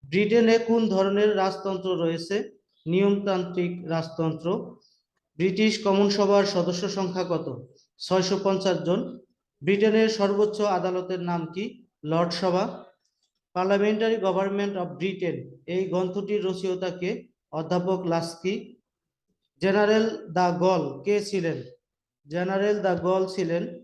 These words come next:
ফরাসি প্রেসিডেন্ট। ব্রিটিশ পার্লামেন্টের নিম্নকক্ষের নাম কি? কমন সভা।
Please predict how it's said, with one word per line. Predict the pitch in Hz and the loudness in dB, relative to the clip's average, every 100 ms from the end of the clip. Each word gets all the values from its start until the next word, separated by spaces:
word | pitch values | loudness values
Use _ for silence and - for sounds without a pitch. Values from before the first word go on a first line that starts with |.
| - | -8
ফরাসি | 175 185 185 196 | -2 -2 -2 -8
প্রেসিডেন্ট। | 180 165 - 143 139 123 - - _ _ _ _ _ _ _ _ _ _ _ _ _ _ _ | -8 -8 -6 -6 -6 -8 -12 -20 _ _ _ _ _ _ _ _ _ _ _ _ _ _ _
ব্রিটিশ | 165 190 226 226 | 0 2 2 2
পার্লামেন্টের | 220 190 185 185 185 190 190 | 2 2 4 2 2 0 0
নিম্নকক্ষের | 185 202 202 202 202 202 196 190 | 2 2 2 0 -4 -4 -6 -2
নাম | 180 165 | -4 -4
কি? | 175 226 - - _ | -6 -8 -10 -20 _
কমন | 185 180 190 | 0 2 2
সভা। | 185 170 160 170 - - | 0 0 0 -2 -6 -14